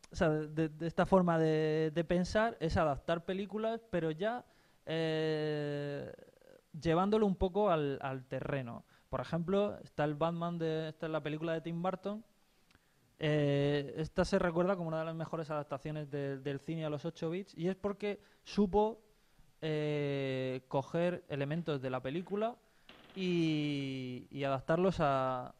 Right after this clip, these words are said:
adaptarlos a una mecánica de, de, de videojuego como tal. Es decir, lo usaba como, como excusa. Y entonces, pues, eh, eh, cogía elementos anecdóticos en la película. Por ejemplo,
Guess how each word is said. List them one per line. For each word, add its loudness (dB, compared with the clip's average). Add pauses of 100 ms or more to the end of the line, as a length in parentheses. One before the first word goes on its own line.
adaptarlos 4
a 4
una 2
mecánica 2
de, 0
de, -2
de 0
videojuego 0
como -2
tal. 2
Es -4
decir, -2
lo 0
usaba 4
como, 0
como 2
excusa. -4 (560)
Y 4
entonces, 4
pues, -2
eh, 0
eh, -4 (320)
cogía 0 (200)
elementos 0
anecdóticos -6
en -12
la -8
película. -10 (300)
Por -10
ejemplo, -2